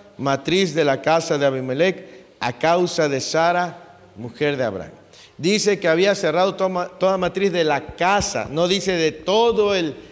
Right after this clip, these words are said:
de todas las mujeres de la ciudad. Se infiere que solamente de la mujer, de las que estaban en la casa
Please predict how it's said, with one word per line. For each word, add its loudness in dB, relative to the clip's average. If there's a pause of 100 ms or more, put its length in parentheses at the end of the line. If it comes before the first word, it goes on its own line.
(140)
de 0
todas 2
las 2
mujeres 0
de 0
la 0
ciudad. 0 (720)
Se -4
infiere 2
que 0
solamente 0
de -2 (380)
la -2
mujer, -2 (240)
de -4 (280)
las 0
que -2
estaban 0
en -2 (360)
la -2
casa 0